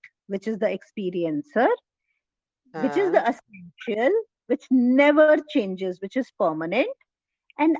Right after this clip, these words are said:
Speaker 1: I
Speaker 2: Uh-huh.
Speaker 1: also have the changing aspect, which is always changing." What is that?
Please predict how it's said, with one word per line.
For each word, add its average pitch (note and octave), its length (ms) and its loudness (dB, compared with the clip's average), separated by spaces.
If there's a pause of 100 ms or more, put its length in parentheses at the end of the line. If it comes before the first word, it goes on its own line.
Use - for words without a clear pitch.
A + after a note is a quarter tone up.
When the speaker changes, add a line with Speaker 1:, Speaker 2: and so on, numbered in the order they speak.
(120)
Speaker 1:
I C#4 300 2
Speaker 2:
Uh-huh. C#4+ 120 -8
Speaker 1:
also B3+ 300 0 (400)
have C4+ 380 0
the F4 100 0 (180)
changing C#4+ 600 4
aspect, C4+ 800 2 (320)
which A3+ 140 -6
is D#4+ 140 2
always C#4+ 640 4
changing." G#3 580 -2
What G#3 200 0
is C#4+ 200 4
that? D#4+ 240 4